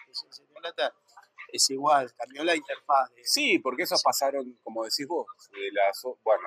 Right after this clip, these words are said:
Speaker 2: las pulgadas gigantes que <laughs> tipo heladera, después fueron a las ocho pulgadas, cinco un cuarto, después tres y medio y quedaron en tres y medio. Eh,
Speaker 1: Ahora, ves,
Speaker 2: incluso
Speaker 1: no.
Speaker 2: son tres y medio los S S D
Speaker 1: Sí,
Speaker 2: sata.
Speaker 1: sí, los, los
Speaker 2: Eh,
Speaker 1: sata S S D.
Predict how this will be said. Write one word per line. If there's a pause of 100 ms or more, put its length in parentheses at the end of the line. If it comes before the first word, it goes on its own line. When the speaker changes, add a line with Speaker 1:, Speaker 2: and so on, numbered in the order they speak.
Speaker 2:
las
pulgadas
gigantes
que (260)
<laughs>
tipo
heladera, (400)
después
fueron
a
las
ocho
pulgadas,
cinco
un
cuarto,
después
tres
y
medio
y
quedaron
en
tres
y
medio. (720)
Eh,
Speaker 1:
Ahora, (440)
ves,
Speaker 2:
incluso
Speaker 1:
no.
Speaker 2:
son
tres
y
medio
los
S
S
D (600)
Speaker 1:
Sí,
Speaker 2:
sata.
Speaker 1:
sí,
los, (300)
los
Speaker 2:
Eh,
Speaker 1:
sata
S
S
D.